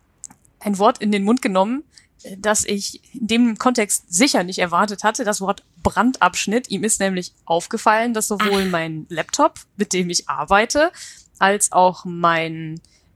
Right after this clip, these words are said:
Speaker 1: nas, auf das die Backups gemacht wurden damals, sich im selben Raum unserer Wohnung befinden, nämlich im Arbeitszimmer. Und sollte jetzt
Speaker 2: Hm.
Speaker 1: im Arbeitszimmer, Gott bewahre, ein Brand ausbrechen, dann wäre halt mein Unternehmen einfach, äh,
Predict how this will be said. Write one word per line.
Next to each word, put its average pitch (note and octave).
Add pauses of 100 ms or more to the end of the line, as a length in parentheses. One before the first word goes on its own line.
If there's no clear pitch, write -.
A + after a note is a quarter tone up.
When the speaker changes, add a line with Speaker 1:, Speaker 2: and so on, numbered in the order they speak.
(100)
Speaker 1:
nas, F3
auf -
das -
die E3+
Backups -
gemacht A#3+
wurden A3+
damals, A3+ (180)
sich -
im G#3
selben G3+
Raum G3+ (240)
unserer F3+
Wohnung F3+
befinden, G#3
nämlich F#3
im G#3+
Arbeitszimmer. F3
Und A3+
sollte G#3+
jetzt G#3+
Speaker 2:
Hm. D3+
Speaker 1:
im F#3+
Arbeitszimmer, G#3
Gott F3+
bewahre, F3
ein F#3
Brand E3+
ausbrechen, A3
dann F#3
wäre F3
halt F#3+
mein F3+
Unternehmen F#3
einfach, G#3
äh, G#3